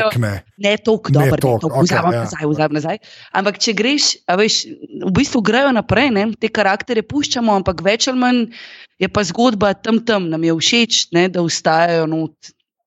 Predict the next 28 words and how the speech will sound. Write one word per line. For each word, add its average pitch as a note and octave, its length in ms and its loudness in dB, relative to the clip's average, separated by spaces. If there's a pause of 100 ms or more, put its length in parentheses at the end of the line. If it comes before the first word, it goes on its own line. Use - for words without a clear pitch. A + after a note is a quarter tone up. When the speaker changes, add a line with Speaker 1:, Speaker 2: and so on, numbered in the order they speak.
(180)
Speaker 2:
A D3 100 -2
preveč E3+ 380 0
na E3 80 2
splošno D3+ 420 -2
govorim, C#3+ 340 0
Speaker 1:
Ne, C4 120 4
ne, E4+ 80 0
Speaker 2:
sem F4 100 2
Speaker 1:
ne, D4 140 2
kul D4 260 0
je, E3 80 2
kul, A#3+ 180 -6
ne, G#3+ 140 0
saj A#3 220 0
Speaker 2:
predsed-, - 260 -6
predsednica G3+ 680 0
Star F3 280 0
Wars D#3 300 0
kampanje. C#3+ 560 -2 (240)
Ampak G3 400 0
ja, G#3+ 180 0 (260)
Speaker 1:
<laughs> - 140 -20
Speaker 2:
um, F3 460 0
dejansko F#3 640 0
res, G3 240 0 (300)
uh, D#3+ 180 -2 (140)
ta, F#3+ 260 0
ap-, - 240 -4